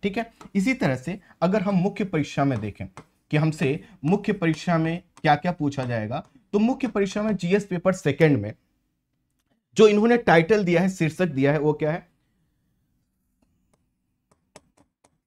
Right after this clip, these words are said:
शासन व्यवस्था, शासन व्यवस्था।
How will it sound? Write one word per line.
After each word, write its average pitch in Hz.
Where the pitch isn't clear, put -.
शासन 165
व्यवस्था, 185
शासन 143
व्यवस्था। 165